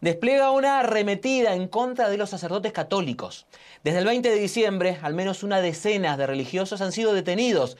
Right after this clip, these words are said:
según la investigadora Marta Patricia Molina. La autora del libro Nicaragua, una iglesia perseguida,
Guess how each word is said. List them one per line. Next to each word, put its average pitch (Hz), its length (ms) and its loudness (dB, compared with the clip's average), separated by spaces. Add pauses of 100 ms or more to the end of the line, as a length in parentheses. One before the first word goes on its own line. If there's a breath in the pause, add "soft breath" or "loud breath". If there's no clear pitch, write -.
(100)
según 190 300 -2
la 190 120 2
investigadora 160 720 0
Marta 151 400 -6
Patricia 127 380 -8
Molina. 113 480 -10 (480 loud breath)
La 143 80 0
autora 214 240 0
del 214 160 2
libro 214 240 2
Nicaragua, 175 720 0
una 226 140 -8
iglesia 226 340 -6
perseguida, 135 600 -4